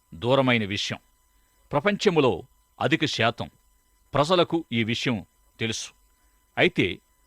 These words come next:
సమస్యలను, శ్రమలను తప్పక అనుభవించాలనే సత్యాన్నుండి తప్పించుకోవడానికి చూస్తూ ఉంటాం.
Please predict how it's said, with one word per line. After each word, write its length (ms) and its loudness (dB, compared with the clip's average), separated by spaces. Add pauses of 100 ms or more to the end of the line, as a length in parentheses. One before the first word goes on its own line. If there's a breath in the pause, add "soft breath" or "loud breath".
(100)
సమస్యలను, 840 0
శ్రమలను 560 2 (460)
తప్పక 380 0 (520)
అనుభవించాలనే 920 2 (460)
సత్యాన్నుండి 880 0 (480)
తప్పించుకోవడానికి 1000 0 (400)
చూస్తూ 260 -2
ఉంటాం. 280 -4